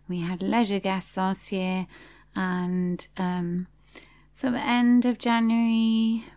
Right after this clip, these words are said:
um, early Feb was a bit quiet. So thinking about some solutions for you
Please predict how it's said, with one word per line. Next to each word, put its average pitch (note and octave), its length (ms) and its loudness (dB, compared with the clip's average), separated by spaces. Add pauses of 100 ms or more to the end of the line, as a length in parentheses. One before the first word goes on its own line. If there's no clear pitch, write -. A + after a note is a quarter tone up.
(380)
um, G#3 360 -2
early G3 600 -2 (100)
Feb F#3+ 220 0 (240)
was F#3+ 140 -8
a F#3+ 40 -8
bit - 220 -8
quiet. F#3+ 500 -2
So A3+ 320 -2 (560)
thinking E4+ 320 6
about G#3+ 400 4
some A3 240 2
solutions G#3+ 840 0
for F#3 200 -4
you F#3 300 0